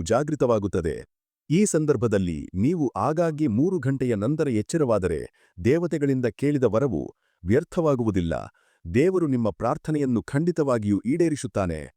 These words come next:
ಹದಿನೇಳು, ಸ್ವಪ್ನದಲ್ಲಿ ಎತ್ತರದ ಪರ್ವತ ಮತ್ತು ಜಲಪಾತ ಕಂಡರೆ, ಒಂದು ವೇಳೆ ನೀವು ಆ ಜಲಪಾತದ ನೀರನ್ನು ಕುಡಿಯುತ್ತಿದ್ದರೆ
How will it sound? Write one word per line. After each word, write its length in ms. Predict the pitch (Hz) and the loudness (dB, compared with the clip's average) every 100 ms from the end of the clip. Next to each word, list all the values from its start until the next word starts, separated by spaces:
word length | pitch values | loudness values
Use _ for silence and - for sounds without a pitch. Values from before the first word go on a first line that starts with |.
| _ _ _ _ _ | _ _ _ _ _
ಹದಿನೇಳು, 520 | - 139 160 113 82 64 - _ _ _ | 0 2 2 0 -2 -8 -16 _ _ _
ಸ್ವಪ್ನದಲ್ಲಿ 680 | - 160 175 233 214 196 175 131 | -2 0 2 2 0 2 2 0
ಎತ್ತರದ 400 | 120 - 185 143 | 0 0 0 0
ಪರ್ವತ 420 | - 127 147 123 80 58 - | 0 0 0 0 -2 -6 -4
ಮತ್ತು 200 | 117 - 113 | -4 0 0
ಜಲಪಾತ 460 | 98 180 170 151 | 2 0 0 -2
ಕಂಡರೆ, 440 | 131 107 92 85 65 - _ _ - | -2 -2 0 -2 -4 -8 _ _ -2
ಒಂದು 260 | 107 196 202 | 0 2 2
ವೇಳೆ 220 | 202 196 | 2 2
ನೀವು 260 | 170 175 170 165 | 0 -2 -2 0
ಆ 80 | 123 113 | 0 0
ಜಲಪಾತದ 540 | - 156 175 156 135 | 0 0 0 0 0
ನೀರನ್ನು 380 | 104 143 180 139 | 2 2 2 0
ಕುಡಿಯುತ್ತಿದ್ದರೆ 640 | 117 139 196 - 107 101 82 | 0 0 0 0 -2 0 -2